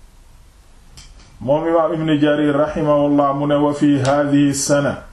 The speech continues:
furida siyamu shahri Ramadan, wa qad qila innahu furida fi Sha'ban minha." Mu ne moom imaam at-Tabari rahmatullah alayhi, mu ne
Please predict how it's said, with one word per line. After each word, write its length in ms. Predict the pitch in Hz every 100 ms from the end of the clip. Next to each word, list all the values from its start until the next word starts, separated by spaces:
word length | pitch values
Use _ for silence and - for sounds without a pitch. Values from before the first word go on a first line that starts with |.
| - - -
furida 640 | - 151 151 147 143 139
siyamu 600 | 139 143 143 139 139 139
shahri 460 | 139 143 131 127 135
Ramadan, 600 | 135 135 135 131 131 101 - - - - - - - - - - - - - - - - -
wa 300 | 98 127 143
qad 180 | 156 151 147 -
qila 420 | 151 147 143 139
innahu 760 | 139 147 147 143 135 131 139 135
furida 560 | - 143 143 135 135 131
fi 260 | 143 135
Sha'ban 800 | 127 139 135 131 127 131 131 131
minha." 540 | 131 131 127 110 123 - - - - - - - - - - - _ - - - - - - - -
Mu 180 | 127 156
ne 80 | 185
moom 240 | 185 185
imaam 260 | 180 170 165
at-Tabari 720 | 165 160 160 156 156 160 185
rahmatullah 800 | 170 156 156 156 156 147 147 147
alayhi, 400 | 147 147 143 143
mu 160 | 151 143
ne 160 | 131